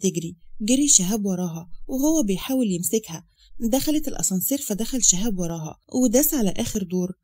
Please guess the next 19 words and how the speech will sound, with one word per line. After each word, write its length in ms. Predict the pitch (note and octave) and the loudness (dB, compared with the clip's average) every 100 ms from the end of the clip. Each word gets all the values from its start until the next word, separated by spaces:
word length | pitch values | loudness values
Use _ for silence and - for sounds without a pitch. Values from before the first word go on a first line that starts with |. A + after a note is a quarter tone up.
| - | -4
ومسكها 480 | C#4+ B3+ - D4+ D4+ | 2 2 2 0 2
من 100 | A#3 | 2
إيديها 360 | F#3 F3+ C4 | 2 2 2
وهو 300 | B3+ G3 B3 | 2 2 0
مقربها 440 | A3 F3 F#3+ G#3 F#3+ | 0 0 0 0 0
منه 340 | F#3 F3 E3+ - _ | 2 0 -4 -12 _
وبيقول 420 | A3 G3+ G3 G3+ | -2 0 0 0
لها، 260 | A3 A#3+ A#3 - - - | 0 -2 -4 -6 -8 0
"مش 200 | A3+ - | 2 4
كل 240 | C#4+ C4+ | 2 2
مرة 220 | A3 A#3 A3 | 2 2 0
هتهربي 480 | F#3 F3 G3 G3 | -4 -2 -2 0
مني." 360 | F3+ F3 E3+ F#3+ _ _ - | -2 -2 -6 -10 _ _ -4
وأنا 280 | B3+ C4+ D#4 | 2 4 6
مسكتك 380 | C4+ - - C#4 | 4 2 0 0
زي 260 | A#3 F#3+ E3+ | 2 2 2
المرة 300 | F#3+ A3+ A#3+ | 2 2 0
اللي 120 | E3 | -2
فاتت. 340 | - F#3 - | -2 -4 -4